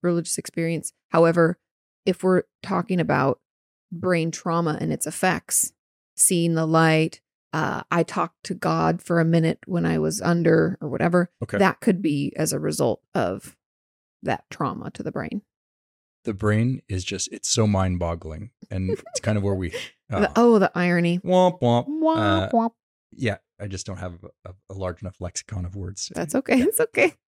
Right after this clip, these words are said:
Speaker 2: Uh, but it's fascinating, right?
Speaker 1: It's totally
Speaker 2: From,
Speaker 1: fascinating.
Speaker 2: from how memories are, are stored or
Speaker 1: Mm-hmm.
Speaker 2: created, um,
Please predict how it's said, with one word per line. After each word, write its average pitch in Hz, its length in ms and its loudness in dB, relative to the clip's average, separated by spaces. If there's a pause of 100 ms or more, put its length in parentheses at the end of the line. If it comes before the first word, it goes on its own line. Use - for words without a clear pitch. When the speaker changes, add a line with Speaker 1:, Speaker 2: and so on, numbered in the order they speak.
(140)
Speaker 2:
Uh, 98 380 0 (340)
but 127 140 0
it's 123 100 -2
fascinating, 123 480 -2
right? 95 240 -4
Speaker 1:
It's - 100 -18
totally 254 300 4
Speaker 2:
From, 135 140 -4
Speaker 1:
fascinating. 107 280 0
Speaker 2:
from 98 40 0
how 107 140 6
memories 107 500 4
are, 101 300 0
are 98 100 -6
stored 95 600 2
or 95 260 0
Speaker 1:
Mm-hmm. 233 80 0
Speaker 2:
created, 92 540 0 (460)
um, 87 560 -6